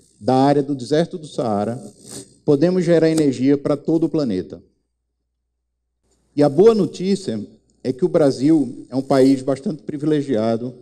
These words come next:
em energia fotovoltaica, em energia solar. Todo o território do país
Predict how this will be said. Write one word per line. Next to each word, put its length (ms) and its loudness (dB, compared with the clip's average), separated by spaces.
em 160 -4
energia 340 -2
fotovoltaica, 760 -6
em 120 -8
energia 360 -6
solar. 460 -6
Todo 240 4
o 100 -4
território 720 2
do 120 -6
país 720 -2